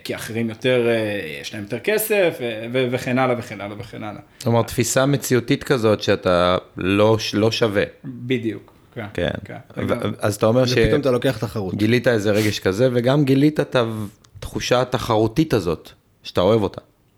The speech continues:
Speaker 2: בעצם. להוכיח את עצמך לעצמך או לסביבה?
Speaker 1: תכלס,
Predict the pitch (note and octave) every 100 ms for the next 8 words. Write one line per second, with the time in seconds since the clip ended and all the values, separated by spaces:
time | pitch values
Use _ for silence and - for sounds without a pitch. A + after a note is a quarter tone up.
0 | - D#2+ D#2 D#2 E2+ - _ _ _ _
1 | _ - G#2 - C3+ - A#2 - G#2+ B2+
2 | B2 A#2 - G2+ - D3+ E3 C3 - G2+
3 | F#2 E2+ - - _ _ _ _ _ _
4 | _ _ _ _ _ _ _ _ C3 C3+
5 | F3+ F#3+ G#3 G#3 - -